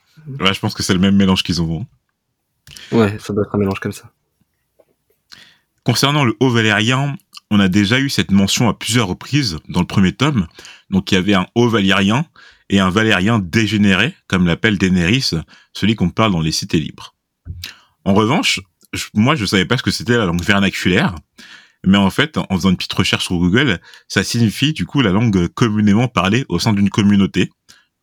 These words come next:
Speaker 1: Donc, en fait, euh, la langue commune, en somme. Euh, et c'est là, bon, c'est du coup à, à, à Westeros, ils parlent une langue commune, quoi.
Speaker 2: Mhm. Qui a
Speaker 1: Et,
Speaker 2: pas de nom,
Speaker 1: et c'est là
Speaker 2: euh,
Speaker 1: qu'on,
Speaker 2: ouais.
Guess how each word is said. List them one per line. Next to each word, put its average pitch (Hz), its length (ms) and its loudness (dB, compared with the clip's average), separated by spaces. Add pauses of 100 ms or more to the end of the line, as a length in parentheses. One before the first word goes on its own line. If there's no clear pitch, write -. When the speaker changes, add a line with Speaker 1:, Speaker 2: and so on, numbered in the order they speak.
Speaker 1:
Donc, 92 200 -2
en - 40 -12
fait, - 220 -2
euh, 78 160 -4
la 78 120 -2
langue 87 200 0
commune, 82 460 -2
en 80 60 -4
somme. 73 300 -6 (1040)
Euh, 78 340 0 (100)
et 101 60 -2
c'est - 160 0
là, 123 140 0
bon, 80 220 -8
c'est 92 160 -2
du 82 140 -6
coup 127 200 2
à, 90 120 2 (100)
à, 76 320 -2
à 82 60 -4
Westeros, 82 360 0 (120)
ils 82 60 -6
parlent 98 180 2
une 87 80 2
langue 90 140 2
commune, 113 280 0
quoi. - 240 -8 (800)
Speaker 2:
Mhm. 101 280 0 (460)
Qui - 80 0
a 110 40 2
Speaker 1:
Et, 117 40 2
Speaker 2:
pas 131 80 6
de 135 80 4
nom, 107 160 2
Speaker 1:
et 110 80 4
c'est 90 120 2
là 139 100 0
Speaker 2:
euh, - 60 -6
Speaker 1:
qu'on, 101 260 2
Speaker 2:
ouais. 82 80 -6